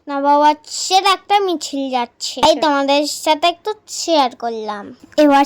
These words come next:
Speaker 1: চলো মা রান্নাঘরে আজকে কি রান্না করছে সেটাই তোমাদেরকে একটু দেখাই। তো চলো,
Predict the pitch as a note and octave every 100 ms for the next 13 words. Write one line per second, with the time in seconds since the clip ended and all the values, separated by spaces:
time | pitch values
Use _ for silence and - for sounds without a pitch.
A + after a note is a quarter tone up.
0 | - G4 G4 F4+ G4 G#4+ - - C#4+ C#4
1 | C#4 C#4 C#4+ C#4+ C#4+ D4+ D#4 E4+ F4+ F4+
2 | D4 D4+ - F4 - D#4+ D#4 F4 G4 G4
3 | E4+ D4+ - F4 G#4+ - C4+ D4 E4 E4+
4 | D#4+ D4+ C#4+ C#4+ C#4+ - D#4+ D4+ - F4
5 | D4 C4 - F#3+ B3 B3 - - C#4 D4
6 | D#4+ F4 E4